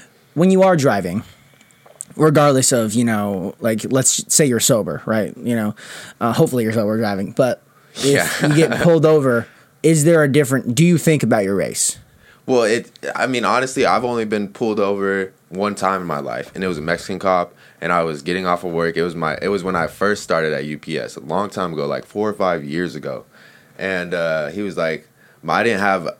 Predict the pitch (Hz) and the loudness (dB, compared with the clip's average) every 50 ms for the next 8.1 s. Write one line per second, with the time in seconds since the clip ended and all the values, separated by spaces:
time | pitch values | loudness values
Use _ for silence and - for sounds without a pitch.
0 | _ - 92 98 92 90 85 82 82 85 82 80 80 78 - _ - 107 110 120 | _ -4 -2 0 0 0 0 -2 -2 -4 -4 -4 -4 -6 -10 _ -4 -2 -2 -2
1 | 117 - 101 85 82 92 101 104 98 - - 85 80 80 - 92 87 78 76 76 | -4 -4 -6 -4 -2 -2 -4 -4 -4 -4 -4 -4 -4 -4 -8 -6 -6 -4 -6 -4
2 | - - 95 92 85 - 90 82 80 80 78 - 90 87 82 78 76 71 76 80 | -4 -2 -2 -2 -2 -2 -4 -2 -2 -4 -4 -2 0 0 0 -2 -4 -6 -4 -4
3 | 80 80 78 73 - - 90 90 85 78 69 69 69 69 - _ _ 71 80 85 | -4 -4 -6 -4 -2 -2 0 0 0 -2 -2 -4 -4 -6 -10 _ _ -8 -8 -6
4 | 85 85 87 87 82 85 82 82 82 - 95 87 87 92 90 90 92 _ _ _ | -4 -2 -2 -2 -2 -2 -2 -4 -2 -2 -2 -2 0 -2 -4 -4 -8 _ _ _
5 | _ - 73 73 73 69 69 71 67 - - _ _ - - - _ _ _ _ | _ -4 -2 -2 -2 -4 -4 -6 -8 -10 -12 _ _ -16 -16 -16 _ _ _ _
6 | - 85 80 78 73 73 73 71 71 71 67 67 73 - _ _ _ _ _ - | -8 -6 -6 -4 -4 -4 -4 -6 -6 -6 -8 -8 -12 -14 _ _ _ _ _ 2
7 | 151 160 214 208 165 165 143 - - 185 196 208 233 247 233 220 185 156 143 160 | 4 6 6 6 4 4 2 2 4 4 6 6 6 6 6 6 4 4 2 0
8 | 151 | -4